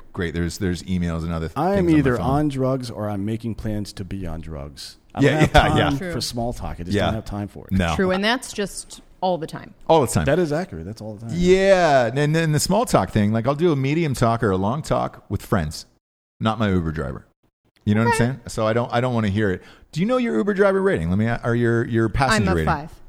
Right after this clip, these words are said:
Speaker 1: You are a five.
Speaker 3: Oh, yes.
Speaker 1: What are you?
Speaker 2: I'm a four point nine, I believe.
Speaker 3: What happened?
Speaker 2: I don't know.
Speaker 1: <laughs>
Speaker 2: Who knows? Uh, I'm usually really polite,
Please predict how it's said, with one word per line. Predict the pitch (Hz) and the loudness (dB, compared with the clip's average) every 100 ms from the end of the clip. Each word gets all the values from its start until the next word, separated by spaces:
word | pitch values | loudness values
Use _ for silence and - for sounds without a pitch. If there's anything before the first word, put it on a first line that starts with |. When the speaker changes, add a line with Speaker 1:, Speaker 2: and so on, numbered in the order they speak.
| - - | -20 -4
Speaker 1:
You | 104 131 | 2 6
are | 147 | 6
a | |
five. | - 147 95 71 | 4 2 2 0
Speaker 3:
Oh, | 220 | -2
yes. | 196 147 - - - | -2 -4 -12 -20 -10
Speaker 1:
What | 117 | -2
are | 120 | 0
you? | 107 82 | 0 0
Speaker 2:
I'm | 131 | -4
a | 123 | -4
four | - 123 107 | -6 -6 -6
point | - 92 | -6 -8
nine, | 82 85 78 73 | -6 -8 -8 -10
I | 73 | -12
believe. | 76 73 69 | -12 -12 -4
Speaker 3:
What | 226 | -2
happened? | 226 196 151 170 - _ | 0 -2 -4 -12 -14 _
Speaker 2:
I | 104 | -4
don't | 127 | 0
know. | 139 | 2
Speaker 1:
<laughs> | 131 165 - 175 180 - 202 - 208 - 208 247 | 2 2 2 0 0 0 -2 -2 -4 -2 -4 -2
Speaker 2:
Who | 143 | -2
knows? | 135 110 87 - - - 247 - | -4 -4 -6 -8 -10 -10 -12 -4
Uh, | 98 90 | -2 -2
I'm | 110 160 | 0 2
usually | 196 170 131 | 2 0 0
really | 139 123 | 0 -2
polite, | - 110 104 82 | -6 -8 -8 -10